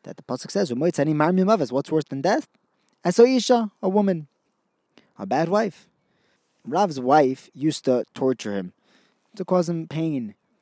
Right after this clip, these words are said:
When he would ask for lentils, she would cook him beans. And when he would ask for beans, she would cook him lentils,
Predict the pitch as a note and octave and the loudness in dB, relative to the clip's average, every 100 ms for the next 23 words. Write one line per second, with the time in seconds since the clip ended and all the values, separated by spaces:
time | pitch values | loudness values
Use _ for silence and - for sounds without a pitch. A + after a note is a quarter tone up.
0 | _ A#2+ C3 D3+ F3 - G3 G#3 C4 A3 | _ -4 0 0 0 0 0 2 4 6
1 | G3 F3+ - F3+ D#3 E3+ - C#3 A#2+ A#2 | 4 4 2 2 2 -2 0 -2 0 -2
2 | F#2+ F#2 F#2+ G#2+ B2+ - F3+ A#3 A3 F#3 | -2 -6 -6 -4 -4 -4 -4 -2 -2 -2
3 | G3+ F3+ - D3+ C3 A#2+ A#2+ F#2+ E2+ | 0 0 0 -2 0 0 0 -2 -6